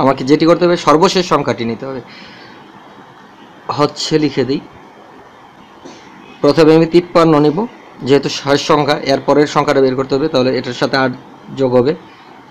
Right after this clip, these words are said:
তো তিপ্পান্নর সাথে আট যোগ করলে একষট্টি হয়। এবার একষট্টি এখানে চলে আসবে, একষট্টির সাথে আবার আট যোগ করব এরপরে সংখ্যাটা বের করার জন্য, তাহলে হবে ঊনসত্তর। এবার ঊনসত্তরকে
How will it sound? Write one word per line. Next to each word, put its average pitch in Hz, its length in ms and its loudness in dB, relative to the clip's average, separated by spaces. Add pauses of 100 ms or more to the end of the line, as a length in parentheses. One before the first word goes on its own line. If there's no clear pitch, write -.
(220)
তো - 60 -10 (100)
তিপ্পান্নর 156 440 0
সাথে 165 200 0
আট 139 140 0
যোগ 147 180 -2
করলে 156 220 2
একষট্টি 131 480 -6
হয়। - 140 -10 (1120)
এবার 151 200 6
একষট্টি 170 400 0
এখানে 151 260 2
চলে 143 220 4
আসবে, 131 180 2 (720)
একষট্টির 165 400 -2
সাথে 170 160 0 (120)
আবার 180 180 6 (120)
আট 151 80 4 (100)
যোগ 160 160 2
করব 131 160 2 (1700)
এরপরে 139 260 2 (100)
সংখ্যাটা 139 360 -2
বের 127 160 0
করার 120 260 0
জন্য, 127 140 -2 (480)
তাহলে 131 240 4
হবে 143 120 4 (120)
ঊনসত্তর। 147 540 0 (840)
এবার 151 160 4 (120)
ঊনসত্তরকে 170 640 0